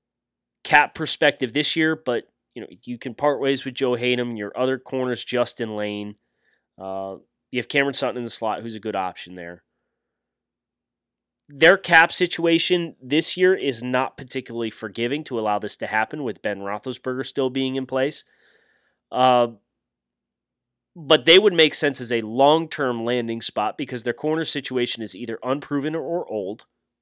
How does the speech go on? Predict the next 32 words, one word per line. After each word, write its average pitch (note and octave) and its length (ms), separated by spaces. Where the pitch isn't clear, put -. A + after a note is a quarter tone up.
Joe C#3+ 240
Haden, D3+ 500
you B2+ 60
know, A#2 80
y-, B2 80
you B2 440
would B2+ 160
probably B2+ 640
try C3 260
to A#2 260
flip C#3+ 400
that C3+ 220
and A#2+ 100
take B2+ 200
that A#2+ 180
as G#2+ 100
a G#2+ 40
win A2+ 180
right A2 180
off G#2 140
the G2+ 80
jump. B2 340
Haden C#3+ 300
can B2 120
still A#2+ 240
play, C3+ 380
but A2+ 260
he's C#3+ 180
long C3+ 280
in A#2 80
the G#2+ 80
tooth. G#2 380